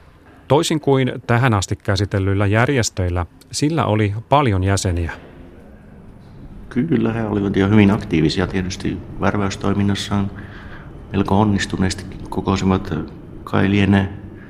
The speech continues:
Speaker 2: ää, jopa puolen tuhatta kannattajaa tai jäsentään itse, itse asiassa.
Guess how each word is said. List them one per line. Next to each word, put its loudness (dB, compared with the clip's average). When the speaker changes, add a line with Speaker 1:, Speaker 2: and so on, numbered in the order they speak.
Speaker 2:
ää, -4
jopa -4
puolen 8
tuhatta 0
kannattajaa 0
tai -2
jäsentään 2
itse, -10
itse -8
asiassa. -4